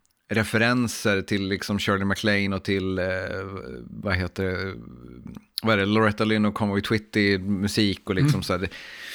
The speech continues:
Speaker 1: det, det, det är ju inte, det finns liksom så här, saker som knyter den i en tid snarare än, än frigör den,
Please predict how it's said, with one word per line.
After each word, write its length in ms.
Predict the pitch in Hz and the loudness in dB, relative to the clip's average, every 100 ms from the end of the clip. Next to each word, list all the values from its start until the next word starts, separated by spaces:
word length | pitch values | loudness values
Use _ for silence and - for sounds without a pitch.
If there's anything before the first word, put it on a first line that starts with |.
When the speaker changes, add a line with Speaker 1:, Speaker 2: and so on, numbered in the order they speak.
| - - - - _ _ | -12 -12 -14 -16 _ _
Speaker 1:
det, 180 | 120 110 | 2 2
det, 220 | 113 107 | 0 -2
det 180 | 127 123 | 0 2
är 40 | |
ju 60 | 113 | 2
inte, 520 | 107 - 117 107 98 85 | 0 0 2 2 0 -2
det 80 | 110 | -2
finns 220 | 117 107 | 0 0
liksom 320 | 107 110 104 | -2 0 0
så 120 | 95 117 | 0 -2
här, 260 | 101 139 | -4 -6
saker 400 | 107 - 113 - | -8 0 0 0
som 180 | 110 107 | 0 0
knyter 540 | - 156 151 135 - | 2 4 4 2 2
den 160 | 98 95 | 0 0
i 60 | 98 | -2
en 120 | 95 | -2
tid 340 | 110 98 92 | 0 -2 -2
snarare 600 | 87 104 98 101 98 92 | 0 2 2 2 2 2
än, 180 | 92 92 | 0 -2
än 200 | 98 95 | -2 -2
frigör 360 | 101 110 104 104 | 2 2 4 2
den, 400 | 85 92 90 | 0 -6 -10